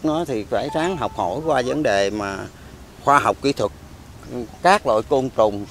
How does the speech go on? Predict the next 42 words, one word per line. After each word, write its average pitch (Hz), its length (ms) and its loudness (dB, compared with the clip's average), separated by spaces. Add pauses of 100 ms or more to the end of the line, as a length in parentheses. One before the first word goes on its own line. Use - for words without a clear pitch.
sâu, 143 440 0
rầy 107 340 0
này 110 180 -2
nọ 104 360 -2
thì, 113 340 -6
thì 107 440 -4
nó 147 320 -6 (120)
rất 233 240 0
thích 226 140 0 (100)
cái 202 100 4
lá 196 200 0
bưởi 135 200 0
non. 143 260 4 (840)
Đó, 147 220 0
khi 147 140 0
mà 123 160 -2
cái 156 140 -6
cơi 143 320 2
bưởi 113 240 0
mà 156 140 -4
nó 117 140 -4
ra 139 260 0
như 131 200 -4
vậy 107 260 0
á, 120 120 -6
thì, 107 400 -6 (260)
thì, 107 120 -6 (100)
thì 104 100 -6
cái, 147 500 -4 (460)
cái 156 140 0
lá 160 220 4
non 143 400 4
của 120 140 -2
nó 170 240 -2
rồi 120 240 -6
cái 143 180 -6
con 139 240 -6
côn 123 180 0
trùng 101 300 0
nó 117 100 -10
rất 175 200 -6
là 107 60 -10